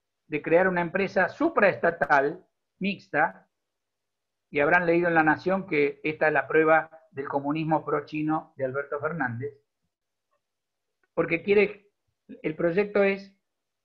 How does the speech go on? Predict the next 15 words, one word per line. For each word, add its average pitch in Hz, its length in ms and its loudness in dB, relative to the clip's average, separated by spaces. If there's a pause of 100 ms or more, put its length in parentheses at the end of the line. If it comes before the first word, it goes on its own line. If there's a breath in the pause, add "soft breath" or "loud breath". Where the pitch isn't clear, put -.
(540)
una 185 180 0
empresa 180 640 0 (640)
que 156 140 -4
centralice 214 720 0
la 151 140 0
compra 190 380 2
de 147 100 4
granos, 196 420 2
aceites, 190 720 -2 (760)
frutas 190 400 0
y 147 60 -2
verduras 147 600 4
para 143 200 -2
la 147 100 4
exportación 185 1000 -2